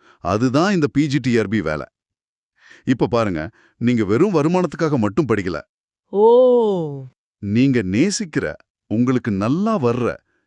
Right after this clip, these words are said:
Speaker 1: இந்த சமூகத்துக்கு தேவையான ஒரு விஷயத்துக்காக தான் படிக்கிறீங்க.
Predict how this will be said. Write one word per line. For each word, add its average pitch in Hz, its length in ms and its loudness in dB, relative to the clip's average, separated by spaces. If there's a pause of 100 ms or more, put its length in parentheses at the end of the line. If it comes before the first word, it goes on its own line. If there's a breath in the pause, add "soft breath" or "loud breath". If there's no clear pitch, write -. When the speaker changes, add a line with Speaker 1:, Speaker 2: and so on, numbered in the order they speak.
Speaker 1:
இந்த 117 220 0
சமூகத்துக்கு 147 720 -4
தேவையான 180 600 0
ஒரு 127 160 2
விஷயத்துக்காக 107 560 -2
தான் 95 240 -4
படிக்கிறீங்க. 104 480 -2